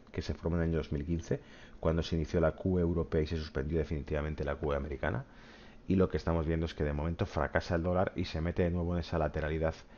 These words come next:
que tenía establecida el índice dólar. Mientras no veáis este índice romper este techo de aquí, no hay ningún dato que nos muestre que el dólar se va a fortalecer y por lo tanto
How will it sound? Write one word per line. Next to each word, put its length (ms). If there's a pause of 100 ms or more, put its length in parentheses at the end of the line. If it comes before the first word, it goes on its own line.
(320)
que 120
tenía 240
establecida 680
el 160
índice 640
dólar. 400
Mientras 400
no 80
veáis 160
este 220
índice 480 (340)
romper 540
este 260
techo 320
de 80
aquí, 320 (920)
no 280
hay 240
ningún 480
dato 240
que 80
nos 140
muestre 400
que 80
el 80
dólar 180
se 120
va 80
a 20
fortalecer 500
y 60
por 180
lo 60
tanto 340